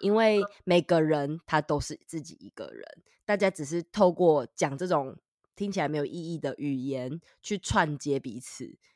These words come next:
但是最终这些东西都是假的，你自己心里是满的，这才是真的。所以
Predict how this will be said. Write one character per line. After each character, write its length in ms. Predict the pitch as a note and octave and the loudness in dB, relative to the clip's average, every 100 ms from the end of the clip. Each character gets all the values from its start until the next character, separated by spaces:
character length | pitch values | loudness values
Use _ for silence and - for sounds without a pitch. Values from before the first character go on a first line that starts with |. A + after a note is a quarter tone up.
| _ _ _ - | _ _ _ 0
但 160 | G#3 | 2
是 80 | A3+ | 2
最 260 | - A#3+ F3 | 2 2 2
终 320 | - D3 D3+ | 0 -2 -2
这 120 | F#3+ | -2
些 120 | E3+ | -2
东 140 | D3 C3+ | -2 -6
西 100 | C#3+ | -10
都 120 | C#3 | -10
是 280 | - C#3 - - | -10 -12 -12 -8
假 260 | D#3 A#2 | -6 -6
的， 180 | G#2+ D#2 C#3+ | -8 -12 -10
你 100 | D3 | -10
自 160 | G#3 | -8
己 100 | E3 | -6
心 400 | C#3+ - F#3 F#3+ | -6 -4 -2 -2
里 220 | E3 F#2+ | -4 -8
是 220 | - F3 D#3+ | -10 -8 -6
满 420 | E3 D#3 G2+ A#2+ | -2 -4 -4 -12
的， 140 | G#2+ | -14
这 160 | - D#3+ | -10 -10
才 120 | C3+ | -10
是 120 | C3+ | -12
真 320 | C3 A#2+ F#2+ | -10 -12 -12
的。 120 | F#2+ - _ _ _ _ _ _ _ _ _ _ _ _ _ _ _ _ _ _ _ | -18 -20 _ _ _ _ _ _ _ _ _ _ _ _ _ _ _ _ _ _ _
所 240 | - - A#3 | -8 0 2
以 280 | G#3+ F3+ | 2 0